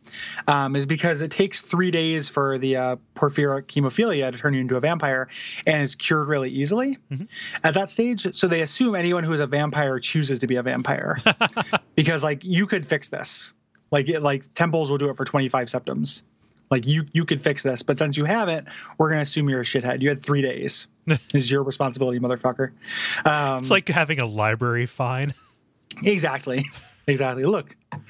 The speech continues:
Speaker 1: um, which, like, that's pretty cool. Like, I, I dig that. And, uh, the kind of, like, the,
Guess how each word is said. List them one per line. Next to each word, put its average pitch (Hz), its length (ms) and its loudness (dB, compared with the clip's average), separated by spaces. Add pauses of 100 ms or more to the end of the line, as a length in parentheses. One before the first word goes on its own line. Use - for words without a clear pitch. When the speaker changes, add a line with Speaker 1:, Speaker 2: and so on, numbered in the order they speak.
(280)
Speaker 1:
um, 151 680 0 (360)
which, 202 140 4
like, 214 120 0
that's 226 200 -2
pretty 165 180 -2
cool. 123 320 -4 (400)
Like, 143 180 2
I, 143 280 0
I 139 40 0
dig 135 200 -2
that. 117 260 -2 (380)
And, 175 340 2
uh, 151 340 0
the 170 120 0
kind 311 240 0
of, 247 100 0
like, 151 160 -2
the, 143 300 0